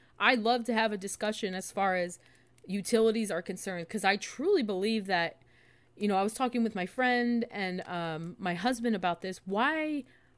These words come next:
are utilities not free? We are, we are living in twenty twenty-one. Electricity is no longer a luxury.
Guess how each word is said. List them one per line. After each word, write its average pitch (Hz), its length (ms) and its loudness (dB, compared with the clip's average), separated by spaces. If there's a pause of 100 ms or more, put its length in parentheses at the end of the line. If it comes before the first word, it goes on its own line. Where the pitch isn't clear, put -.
(180)
are 233 160 4
utilities 220 640 2
not 190 260 -2
free? 190 380 -6 (560)
We 254 160 0
are, 320 240 0
we 233 160 0
are 302 140 0
living 226 360 0
in 190 260 -10
twenty 240 340 0
twenty-one. 202 640 -4 (680)
Electricity 240 920 -2
is 202 180 -2
no 220 140 0
longer 226 460 -2
a 156 80 -2
luxury. 160 680 -6